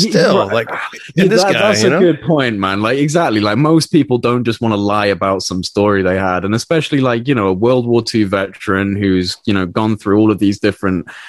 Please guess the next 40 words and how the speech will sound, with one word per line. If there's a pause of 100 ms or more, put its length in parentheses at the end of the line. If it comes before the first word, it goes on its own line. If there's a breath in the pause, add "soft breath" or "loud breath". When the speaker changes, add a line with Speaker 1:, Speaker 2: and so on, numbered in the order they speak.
(180 loud breath)
Speaker 2:
you
know,
levels
of
military
and
government
work.
He's
a
serious
guy.
He's
not
just
gonna
sit
there
and
say,
"Oh
yeah,
the,
you
know,
we, (240 loud breath)
we
captured
the
space
aliens,"
and
just
making
it
up.
Like, (180)
Speaker 1:
<laughs>
Speaker 2:
it's,
it,